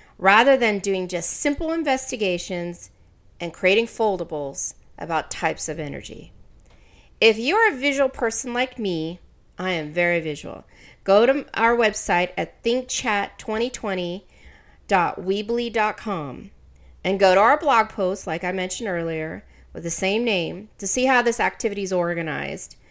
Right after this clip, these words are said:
Um, I'm, I wanna see what this looks like and can be used in your planning. If you need more ideas on how to teach students to engage, challenge, find relevance, and determine significance, um, we have curated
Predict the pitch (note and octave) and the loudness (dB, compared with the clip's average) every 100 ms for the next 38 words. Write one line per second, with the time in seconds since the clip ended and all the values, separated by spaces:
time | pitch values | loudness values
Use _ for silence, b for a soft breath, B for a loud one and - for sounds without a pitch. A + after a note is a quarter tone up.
0 | b b - F3 E3+ D#3+ D#3 _ F#3 F#3+ | b b -8 -4 -2 -4 -8 _ 0 0
1 | B2+ - _ - G3 F#3+ E3 - G3+ E3+ | -4 -8 _ 0 2 2 -2 -4 -4 -4
2 | D#3+ C#3+ - D3 - - - - B B | -4 -6 -10 -12 -12 -12 -14 -20 B B
3 | B F#3+ A3 G3 F#3+ G3+ G#3+ G#3 G3+ F3+ | B -2 -2 -4 -6 -4 -4 -4 -6 -8
4 | E3 - D3 C#3 - F#3+ - - _ _ | -8 -8 -10 -10 -14 -18 -20 -20 _ _
5 | _ _ _ _ G#3+ G#3 A#3 A#3+ D#4+ A4 | _ _ _ _ -4 -2 0 0 0 0
6 | A#3+ C4+ A3+ G3 F#3 F3+ F#3 - F#3 F#3 | 2 4 2 0 -2 -2 -4 -6 -4 -2
7 | F#3+ F#3+ F#3 - A#3+ - - G#3+ F3+ E3 | 0 -2 -4 -6 -6 -8 -6 -4 -4 -6
8 | - F3 D#3+ - F#3 F3+ F3+ F#3 - b | -8 -8 -8 0 2 4 2 -4 -10 b
9 | b b b b b - A3 G3+ G3 F#3+ | b b b b b 4 6 4 2 0
10 | F#3+ F#3+ - - _ G#3+ G3 F#3 F3+ F3+ | -2 -6 -10 -16 _ 0 2 2 0 0
11 | F#3 F3+ F3+ - - F#3 F3 - G3 F#3 | -2 -2 -4 -10 -8 -8 -8 -6 -4 -4
12 | E3+ F#3 G3+ G#3 G3 E3+ A#2 - - - | -6 -6 -6 -8 -8 -8 -10 -12 -16 -16
13 | b b b b b b b - - G3 | b b b b b b b -20 -4 -2
14 | F#3 F3 E3+ G3+ B3 C#4 C4 C4+ B3 G#3 | 0 -4 -8 -8 -6 -4 -4 0 0 0
15 | - - F#4+ E4+ A3+ F#3+ F#3 F#3 G3+ | -8 -2 0 2 0 2 0 -2 -6